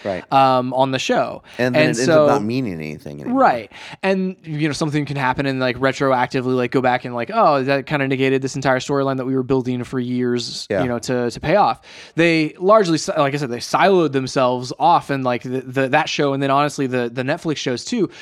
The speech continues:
Speaker 2: they are, they're so siloed off from the rest of the Marvel Cinematic Universe that you don't really have to worry about any of that because, like, "Oh, pff,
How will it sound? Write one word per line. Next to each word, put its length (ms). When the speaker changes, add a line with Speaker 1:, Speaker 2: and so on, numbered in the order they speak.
Speaker 2:
they 100
are, 140
they're 160
so 220
siloed 400
off 260
from 440
the 100
rest 240
of 40
the 40
Marvel 260
Cinematic 360
Universe 280
that 100
you 60
don't 100
really 140
have 80
to 80
worry 220
about 180
any 160
of 40
that 200
because, 220
like, 120
"Oh, 200
pff, 180